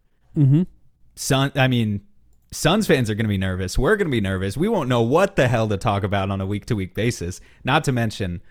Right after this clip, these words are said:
Speaker 2: the amount of pressure that the front office will be feeling. So that is something that Brooklyn can bet on. You know, to, to that end,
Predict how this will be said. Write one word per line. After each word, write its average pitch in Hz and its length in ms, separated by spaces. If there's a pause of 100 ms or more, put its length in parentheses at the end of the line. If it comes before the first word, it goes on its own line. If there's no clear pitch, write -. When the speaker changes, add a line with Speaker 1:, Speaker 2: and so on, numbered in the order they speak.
(180)
Speaker 2:
the 113 160
amount 110 300
of 98 80
pressure 101 320
that 90 140
the 95 60
front 92 220
office 87 320
will 92 140
be 87 100
feeling. 87 400 (160)
So - 160
that 139 220
is 139 140
something 120 300
that 101 140
Brooklyn 101 320
can 92 140
bet 92 180
on. 87 260 (120)
You 113 160
know, 107 140
to, - 180
to - 280
that 113 300
end, 110 420